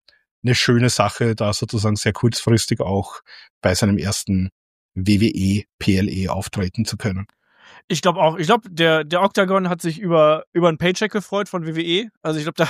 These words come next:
Speaker 2: wird er nicht meckern. Und für Dominik ist sowas natürlich auch eine gute Art und Weise, wie er eine leichte Titelverteidigung haben kann. Weil, äh, im Hauptprogramm ist er eher so ein bisschen sneaky-mäßig. Jetzt hier konnte er dann auch mal so einen großen, also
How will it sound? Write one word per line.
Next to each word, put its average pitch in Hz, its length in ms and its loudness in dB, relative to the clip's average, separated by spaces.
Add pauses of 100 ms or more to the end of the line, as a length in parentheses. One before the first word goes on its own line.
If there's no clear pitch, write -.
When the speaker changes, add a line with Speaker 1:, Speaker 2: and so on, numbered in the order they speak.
Speaker 2:
wird 190 180 0
er 214 60 -2
nicht 196 160 -2
meckern. 214 400 2 (300)
Und 196 160 4
für 175 120 -6
Dominik 185 380 0
ist 165 160 -6
sowas 180 200 2
natürlich 165 220 -6
auch 160 100 -2
eine 160 120 -6
gute 170 340 -2
Art 160 140 -2
und 143 100 -10
Weise, 151 300 -2 (300)
wie 160 180 -2
er 165 240 2 (300)
eine 156 100 -4
leichte 156 420 0
Titelverteidigung 127 880 -10 (120)
haben 131 380 -2
kann. 127 360 -2
Weil, 131 200 2
äh, 151 220 -6
im 135 200 -8
Hauptprogramm 185 600 0
ist 156 120 -4
er 165 80 -2
eher 170 140 2
so 160 60 -2
ein 165 60 0
bisschen 160 380 0 (440)
sneaky-mäßig. 196 840 4 (200)
Jetzt 160 180 2
hier 165 140 2
konnte 180 260 2
er 156 40 6
dann 151 140 4
auch 147 140 -2
mal 147 220 4
so 143 60 -6
einen 143 100 -6
großen, 143 540 -4
also 117 180 -16